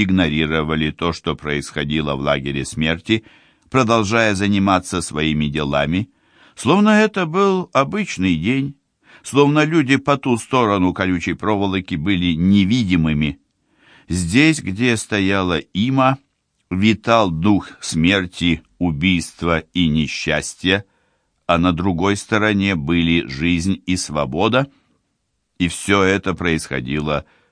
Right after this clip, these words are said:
под одним и тем же голубым небом. Как такое могло быть?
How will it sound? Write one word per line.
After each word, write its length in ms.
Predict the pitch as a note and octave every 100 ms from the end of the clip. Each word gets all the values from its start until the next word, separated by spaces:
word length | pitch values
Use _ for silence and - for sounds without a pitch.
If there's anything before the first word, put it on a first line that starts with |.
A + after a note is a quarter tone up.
| _
под 180 | - F2+
одним 340 | E2 D#2 F#2 D#2+
и 100 | C#2+
тем 340 | C2 D#2+ D#2+
же 280 | D2+ E2+ C2
голубым 560 | E2 D#2+ D2 D#2+ E2
небом. 440 | D2+ F#2 C2+ B1+ - _ _ _ _ - - - -
Как 300 | C3+ D3 -
такое 1040 | - G2+ - C#3 E3+ D#3 G2+ C#2+ A#1+ - _ _ _ _ _ _
могло 600 | G2 G#2 F#2 F#2+ A2+ B2+
быть? 460 | F2 A2+ F2 -